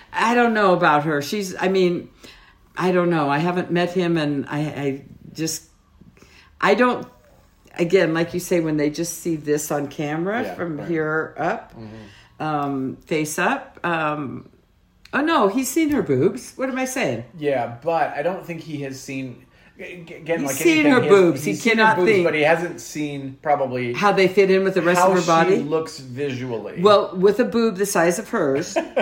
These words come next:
Speaker 2: <laughs>
Speaker 1: one cannot expect her to be
Speaker 2: Do you
Speaker 1: a
Speaker 2: think he sees
Speaker 1: petite.
Speaker 2: anything outside of the boob?
Speaker 1: Of the, of
Speaker 2: <laughs>
Speaker 1: the watermelon that he gets to jack off to?
Speaker 2: Uh-huh.
Speaker 1: No.
Speaker 2: <laughs>
Speaker 1: No.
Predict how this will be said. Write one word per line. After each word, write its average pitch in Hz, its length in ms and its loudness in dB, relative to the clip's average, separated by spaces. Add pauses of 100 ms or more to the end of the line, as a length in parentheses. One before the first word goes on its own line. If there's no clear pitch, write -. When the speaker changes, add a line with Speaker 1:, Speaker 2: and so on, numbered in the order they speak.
Speaker 2:
<laughs> - 280 -6
Speaker 1:
one 175 300 2
cannot 180 480 2
expect 226 460 -2
her 170 160 0
to - 180 -2
be 170 360 2
Speaker 2:
Do 185 80 -6
you 202 60 2
Speaker 1:
a 190 40 4
Speaker 2:
think 208 160 6
he 190 140 0
sees 196 260 0
Speaker 1:
petite. 175 180 6
Speaker 2:
anything 180 320 2
outside 165 540 4
of 151 180 0
the 147 80 2
boob? 151 380 2
Speaker 1:
Of 175 120 2
the, 170 420 4
of 160 80 -4
Speaker 2:
<laughs> 165 40 2
Speaker 1:
the 170 60 2
watermelon 180 880 2 (100)
that 151 260 -2
he 165 140 2
gets 175 360 -2
to 165 100 0
jack 156 420 -2
off 160 280 -2
to? 190 360 0
Speaker 2:
Uh-huh. 143 400 -4 (200)
Speaker 1:
No. 147 340 -4 (280)
Speaker 2:
<laughs> 339 120 -2 (280)
Speaker 1:
No. 135 400 -6